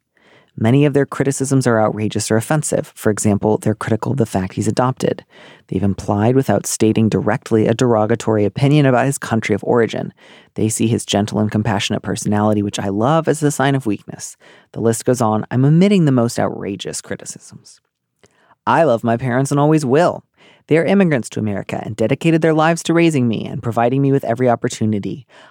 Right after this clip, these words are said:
I want nothing more than to give back a small portion of what they gave me and to make the remainder of their lives happy. Now my parents are saying that I've betrayed them by choosing an unsuitable partner. Even though they're not behaving reasonably, the pain they're experiencing is undoubtedly real and severe.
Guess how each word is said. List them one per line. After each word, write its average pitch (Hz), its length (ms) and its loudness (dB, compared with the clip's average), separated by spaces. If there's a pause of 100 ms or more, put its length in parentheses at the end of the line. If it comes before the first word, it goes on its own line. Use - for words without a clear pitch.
(160)
I 147 60 4
want 160 240 2
nothing 156 480 2
more 110 180 4
than 113 160 0
to - 80 -6
give 113 220 -2
back 104 200 -4
a 113 60 -6
small 113 240 0
portion 117 340 -4
of 113 60 -4
what 113 160 0
they 110 100 0
gave 101 300 -4
me 90 140 -6
and 135 100 -2
to 143 60 0
make 120 200 -2
the 131 120 0
remainder 135 300 2
of 139 60 0
their 147 140 4
lives 147 240 2
happy. 160 480 -4 (400)
Now 139 180 2
my 170 120 4
parents 185 320 2
are 180 40 2
saying 170 220 2
that 160 100 4
I've 156 160 0
betrayed 160 520 0
them - 240 -4 (100)
by 110 140 -4
choosing 127 340 0
an 120 80 2
unsuitable 127 540 0
partner. - 480 -6 (380)
Even 135 200 2
though 160 80 6
they're 156 140 4
not 147 180 2
behaving 147 420 2
reasonably, 98 520 -2
the - 100 -6
pain 160 300 2
they're 185 160 6
experiencing 104 640 -4
is 101 160 -4
undoubtedly 120 560 2
real 107 260 0
and 101 140 -4
severe. 87 440 -8